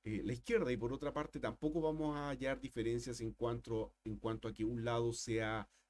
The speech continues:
aquiral y el otro lado sea pseudoasimétrico. No es el caso. Entonces tenemos que el carbono seis que tenemos acá,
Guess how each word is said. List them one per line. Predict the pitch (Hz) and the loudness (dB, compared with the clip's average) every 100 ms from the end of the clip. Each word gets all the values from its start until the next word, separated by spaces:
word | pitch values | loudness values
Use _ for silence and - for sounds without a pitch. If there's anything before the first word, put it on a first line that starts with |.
| _ | _
aquiral | 107 - 110 117 127 131 | -6 -6 0 2 2 2
y | |
el | 107 | 2
otro | 110 98 107 | 0 0 0
lado | 107 107 | 0 0
sea | 101 107 101 | -2 -2 -4
pseudoasimétrico. | - 107 101 101 101 110 151 170 107 98 87 - _ _ _ _ - | -2 0 0 0 -4 -2 0 0 -2 -4 -4 -6 _ _ _ _ -4
No | 107 | -4
es | 107 | -2
el | 110 | -4
caso. | - 131 - 98 | 0 0 0 -4
Entonces | 101 117 117 113 - 123 120 | -2 2 2 2 0 -4 -2
tenemos | 101 117 120 117 | 0 2 0 -2
que | 123 120 123 - _ _ _ | 0 2 0 -8 _ _ _
el | 104 104 104 101 101 | 0 2 4 4 2
carbono | 110 104 123 127 | 0 0 0 0
seis | - 208 165 110 104 135 151 - | 0 2 4 6 4 2 -2 -8
que | 90 | -8
tenemos | 87 87 110 135 | -6 -4 -2 0
acá, | 165 151 104 90 104 | 0 0 0 0 0